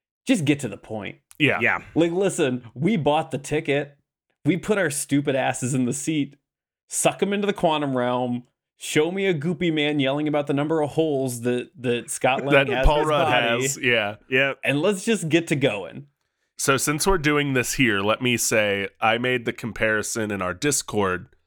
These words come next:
Speaker 2: that Phase four of the M C U is the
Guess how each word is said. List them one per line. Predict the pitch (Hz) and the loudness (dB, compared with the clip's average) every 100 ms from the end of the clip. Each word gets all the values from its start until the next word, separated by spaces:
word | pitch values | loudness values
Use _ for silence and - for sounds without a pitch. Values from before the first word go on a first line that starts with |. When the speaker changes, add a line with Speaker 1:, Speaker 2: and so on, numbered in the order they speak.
| _ _ | _ _
Speaker 2:
that | - 92 - | -2 -2 -4
Phase | - 143 147 135 | 0 0 0 -4
four | - 131 117 101 98 101 - | -4 -2 0 0 -2 -6 -10
of | 110 101 | -10 -4
the | 104 | 0
M | 104 104 | 0 -2
C | - 110 | -4 -4
U | 98 95 90 90 _ _ _ _ | -4 -2 -4 -6 _ _ _ _
is | - 110 95 - - _ _ _ | 0 0 0 -4 -6 _ _ _
the | 104 104 98 92 92 | -6 -2 -2 -2 -4